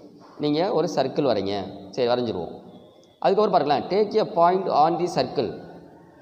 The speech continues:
Take a point on the circle அப்படின்னு அர்த்தம், அந்த சர்க்கிளில் ஒரு பாயிண்ட் எடுத்துங்க. அப்போ அந்த பாயிண்ட்டுக்கு வந்து அவங்க நேம் சொல்லலை. அப்போ நீங்க, இப்போ நீங்க எது வேணுமா வச்சுக்கலாம் நீங்க. அதே எல் எம் என் வச்சாலும் பரவாயில்ல, இல்லை என்ன ஏ பி சின்னு வச்சுக்க போறோம் சார்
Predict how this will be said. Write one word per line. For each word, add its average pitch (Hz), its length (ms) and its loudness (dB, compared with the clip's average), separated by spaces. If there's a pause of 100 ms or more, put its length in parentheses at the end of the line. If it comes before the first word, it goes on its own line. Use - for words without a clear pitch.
(340)
Take 196 280 0
a - 100 -4
point 180 240 4
on 160 100 4
the 160 100 -6
circle 151 220 0
அப்படின்னு 156 180 0
அர்த்தம், 131 240 0
அந்த 117 120 -2 (300)
சர்க்கிளில் 175 480 0 (360)
ஒரு 135 140 -2
பாயிண்ட் 160 280 2
எடுத்துங்க. 117 320 -2
அப்போ 143 140 0
அந்த 143 120 -2 (180)
பாயிண்ட்டுக்கு 185 360 2
வந்து 196 140 0
அவங்க 165 260 0
நேம் 165 220 0
சொல்லலை. 127 260 -2 (560)
அப்போ 170 180 -2
நீங்க, 202 200 2
இப்போ 190 160 -4
நீங்க 170 140 2
எது 196 80 2
வேணுமா 208 180 2
வச்சுக்கலாம் 127 320 -2
நீங்க. - 120 -12 (680)
அதே 180 240 4 (160)
எல் 170 120 2 (140)
எம் 156 100 -2 (140)
என் 143 100 -2 (100)
வச்சாலும் 147 280 0
பரவாயில்ல, 127 320 2 (560)
இல்லை 180 180 2
என்ன 160 220 2
ஏ 190 60 4 (100)
பி 185 160 2
சின்னு 151 180 2
வச்சுக்க 123 240 -2
போறோம் 110 200 0
சார் 110 180 0